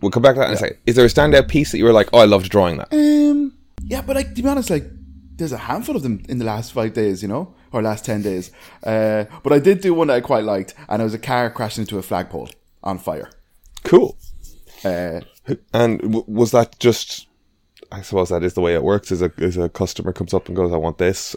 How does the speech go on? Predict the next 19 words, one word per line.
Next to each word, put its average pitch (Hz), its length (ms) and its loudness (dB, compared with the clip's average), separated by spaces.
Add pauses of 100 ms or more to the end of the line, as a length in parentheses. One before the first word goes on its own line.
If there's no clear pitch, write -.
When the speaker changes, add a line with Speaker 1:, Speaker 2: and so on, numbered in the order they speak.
(100)
Speaker 1:
and 85 340 -6
you 87 80 -4
s-, - 140 -10 (140)
talk 90 240 2
about 139 240 2
it 156 80 0
Speaker 2:
Yes. 107 160 0
Speaker 1:
and 101 280 -4 (120)
arrive 95 360 2
Speaker 2:
Uh, 92 40 -6
Speaker 1:
at 95 100 -10
something? 107 400 -8 (160)
Speaker 2:
So 110 360 -2
my 104 280 -2
customer, 107 680 -6 (260)
uh, 87 340 -4 (640)
Aidan, 98 400 -2
lovely 98 220 -6
chap, - 360 -10